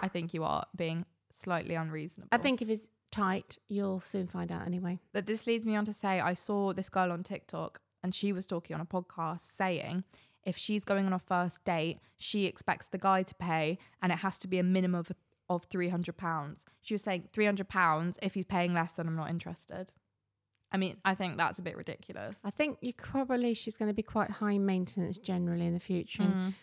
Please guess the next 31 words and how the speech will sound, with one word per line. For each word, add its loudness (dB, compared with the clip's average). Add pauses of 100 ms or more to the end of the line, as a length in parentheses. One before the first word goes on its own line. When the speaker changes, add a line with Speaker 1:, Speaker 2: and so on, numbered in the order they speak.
(140)
Speaker 2:
quite 4
frankly, 0
I'm 2
not 0
sure 0
she'd -8
get -4
a -4
second -4
date -2
or -4
a -2
third -2
one 0 (160)
with 0
an 4
Speaker 1:
But 10
I 10
think 4
Speaker 2:
attitude 2
Speaker 1:
obviously 4
Speaker 2:
like 2
Speaker 1:
you're 4
Speaker 2:
that. 6
Speaker 1:
allowed 4
standards, 2
but 2
that's 2
a -4
bit -4
far. -4